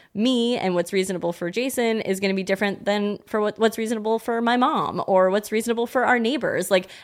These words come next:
everybody is gonna be in a different place in their life. And so reasonably fit is highly individual.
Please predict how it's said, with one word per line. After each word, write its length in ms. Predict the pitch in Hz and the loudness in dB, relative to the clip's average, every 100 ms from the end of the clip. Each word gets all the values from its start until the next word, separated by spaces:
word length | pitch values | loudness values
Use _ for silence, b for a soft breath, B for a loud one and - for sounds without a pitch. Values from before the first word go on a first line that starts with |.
| - | -2
everybody 560 | 247 254 277 226 214 208 | 0 0 0 0 2 0
is 140 | 196 | 0
gonna 160 | 190 180 | -2 -2
be 120 | 175 | -2
in 80 | 165 | -2
a 60 | |
different 280 | 170 - 143 | -4 -6 -6
place 240 | - 170 | -4 -4
in 60 | 175 | -2
their 140 | 165 | -4
life. 280 | 160 151 - | -2 -2 -2
And 160 | - 190 | -4 0
so 320 | 190 175 170 | 2 2 2
reasonably 600 | 180 196 226 226 214 190 185 | 0 0 2 2 2 2 0
fit 340 | - 175 - | 2 0 0
is 140 | - 160 | -4 -4
highly 480 | 160 170 175 170 - | -4 0 2 2 -2
individual. 680 | - - - - - 190 | -6 -8 -8 -8 -8 -10